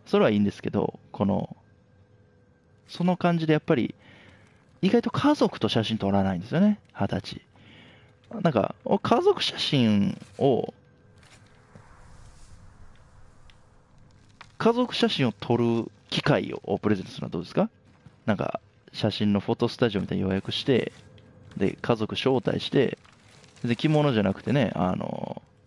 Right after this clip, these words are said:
綺麗な、まあ、わからんけど、私服でも何でもいいじゃないですか。それで二十歳の節目に、家族で写真撮ったら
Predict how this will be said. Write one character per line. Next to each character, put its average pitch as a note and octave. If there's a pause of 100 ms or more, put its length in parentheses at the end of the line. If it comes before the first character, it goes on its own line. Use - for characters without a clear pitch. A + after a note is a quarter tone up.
(1040)
綺 -
麗 G2
な、 F#2 (1120)
ま G2
あ、 F#2
わ F#2+
か F#2+
ら F#2+
ん F#2+
け D#3+
ど、 - (200)
私 -
服 G2
で A2+
も G2
何 F#2+
で G2+
も G2
い F#2
い -
じ -
ゃ -
な -
い -
で -
す -
か。 -
そ C3+
れ C3+
で B2+
二 -
十 C3
歳 -
の F#2
節 -
目 F#2
に、 - (600)
家 B2
族 A2
で F2+
写 G2
真 G2 (960)
撮 F3
っ E3 (280)
た A2+
ら A2